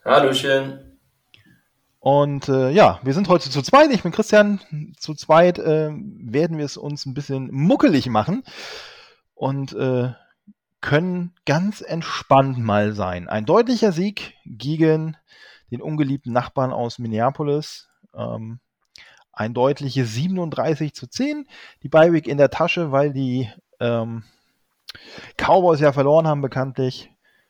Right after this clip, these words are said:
Speaker 2: Von daher, Chris, das können wir ganz, ganz entspannt und Suche angehen, oder? Das, so entspannt war, glaub ich, lange kein Podcast mehr.
Speaker 1: Ich glaub auch. Schön zu zweit, kaltes Wetter. Ähm,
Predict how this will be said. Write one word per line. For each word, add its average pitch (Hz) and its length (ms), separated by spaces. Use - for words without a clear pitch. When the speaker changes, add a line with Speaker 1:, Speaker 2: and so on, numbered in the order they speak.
Speaker 2:
Von - 200
daher, 135 600
Chris, 165 300
das - 280
können 151 360
wir 175 240
ganz, 160 460
ganz 196 340
entspannt 165 720
und 151 200
Suche - 380
angehen, 101 300
oder? 139 180
Das, 131 280
so 135 500
entspannt 185 400
war, 202 80
glaub 185 180
ich, 165 60
lange 165 240
kein 107 180
Podcast - 400
mehr. 87 180
Speaker 1:
Ich - 160
glaub 135 240
auch. 120 340
Schön 131 340
zu 120 100
zweit, 123 640
kaltes 113 320
Wetter. 113 460
Ähm, 104 480